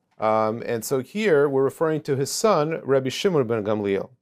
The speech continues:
Now the next Mishnah, Yud Ches, starts off with Rabban Shimon ben Gamliel,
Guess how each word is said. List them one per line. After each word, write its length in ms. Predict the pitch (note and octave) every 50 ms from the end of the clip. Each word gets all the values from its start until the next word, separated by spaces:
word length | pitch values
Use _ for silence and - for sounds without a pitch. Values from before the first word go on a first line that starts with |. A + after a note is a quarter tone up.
| _ _ _ _ _ _ _ _ _ _ _ _ _
Now 160 | - B2 A#2
the 140 | A#2 C3+ C3+
next 260 | D#3 G#3 A3 - -
Mishnah, 560 | F3 D3+ C#3+ - - - C#3 C3+ C#3 E3+ F#3+ -
Yud 380 | - B2+ B2+ A#2+ - - -
Ches, 540 | - A3+ G#3+ D3+ C3 D3 D3 - - - - _
starts 460 | - - - - D3+ D3 C3 - -
off 240 | D#3 C#3+ B2+ - -
with 260 | B2+ B2+ B2+ A#2+ A2+
Rabban 460 | - B2+ A#2+ B2 B2+ C3+ C3 C#3+ D3 C#3
Shimon 360 | - - C#3+ B2+ C3 B2+ A2
ben 180 | B2 B2 A2+
Gamliel, 480 | A2+ C3 C#3+ E3+ G#3+ A3 D#3 G#2 -